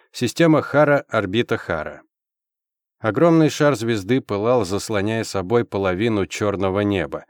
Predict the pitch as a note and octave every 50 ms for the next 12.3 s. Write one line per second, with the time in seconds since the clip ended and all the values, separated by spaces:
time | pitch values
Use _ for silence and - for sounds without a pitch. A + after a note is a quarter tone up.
0 | _ _ _ _ _ - A2 G#2 A2+ C#3+ C#3 C#3+ B2+ - C#3+ C3 A#2+ A#2+ A#2+ C3+
1 | C3+ B2+ G#2 G2+ E2+ E2+ F2 F2 - G2 F2 - - G2 D#2+ - B2 B2 A#2+ A2
2 | - - A2+ A2 F2 - - A#2+ B2+ B2+ B2+ G#2+ F#2+ G2 G2 E2 - _ _ _
3 | - G#2 F#2 C3+ D3 C#3 - C3 B2+ - - A#2+ F#2+ G2+ A2 G#2+ B2+ B2+ A#2+ A2+
4 | A2 G#2 - - - G2 G2 G2 A2 A#2+ A#2+ A2+ - - A2+ A2 G2+ - - -
5 | B2 A#2+ A2 A2 G#2+ G#2+ G2+ - A2 G2+ - - G#2 F#2+ - B2 G2+ - - G#2
6 | E2+ - G2 E2+ G#2 G#2 G#2+ A2 F#2+ E2 D2+ - - - D#2 D#2+ D2 - _ _
7 | _ _ _ _ _ _ - F3 F3 E3 - D#3+ - - C#3 A#2+ B2+ B2+ B2 C3+
8 | D3+ D#3+ D3 - - - G2 F#2 F#2 A2+ C3+ C#3+ D3 - - G#2 G2+ G2 G2 F#2+
9 | F#2+ G2 A#2 C3 - - - G#2+ G#2 A2 - - G2+ G#2+ B2 B2+ A2+ F#2 F#2 A2
10 | G2+ G2+ C3 B2+ A#2+ C3 - - - A#2 A2+ G#2 G#2+ A2 A2 G#2 F#2 E2 - -
11 | F2 F2+ G#2 G2+ - A2+ G2 - - G#2 F2+ - - G#2+ - - - G2 E2+ -
12 | - - D#2+ - -